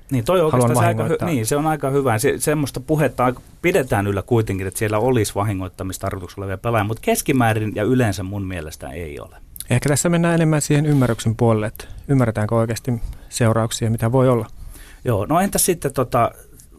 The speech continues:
Speaker 1: sinuun henkilökohtaisesti liittyen, miten anteeksianto? Mä oon ymmärtänyt, että Tommi
Speaker 2: Mm.
Speaker 1: Huhtala ei ole pyytänyt sulta anteeksi.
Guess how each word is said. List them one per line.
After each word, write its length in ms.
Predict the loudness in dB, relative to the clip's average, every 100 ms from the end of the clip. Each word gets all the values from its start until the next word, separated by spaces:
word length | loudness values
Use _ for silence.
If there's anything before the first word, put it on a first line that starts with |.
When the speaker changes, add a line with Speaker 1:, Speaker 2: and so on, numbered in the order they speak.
| -20 -20 -10 -8 -8 -12 -20 -12
Speaker 1:
sinuun 480 | -4 0 2 2 2
henkilökohtaisesti 1120 | -2 -2 -6 -6 -10 -8 -8 -8 -10 -8 -10 -12 -20 -16
liittyen, 520 | -2 -2 -2 -4 -4 -4 -12 -20 -20 -20 -20 -6
miten 340 | -6 -2 -2 -2
anteeksianto? 840 | -2 -2 -2 -10 -10 -10 -10 -14 -12
Mä 100 | -4
oon 80 | 0
ymmärtänyt, 460 | 0 0 -2 -6
että 60 | -2
Tommi 220 | -2 0
Speaker 2:
Mm. 40 |
Speaker 1:
Huhtala 340 | 0 -4 -6 -2
ei 120 | -2
ole 80 | -2
pyytänyt 420 | 0 0 0 -6 -8 -12
sulta 420 | -12 -8 -6 -4
anteeksi. 580 | -6 -10 -12 -10 -12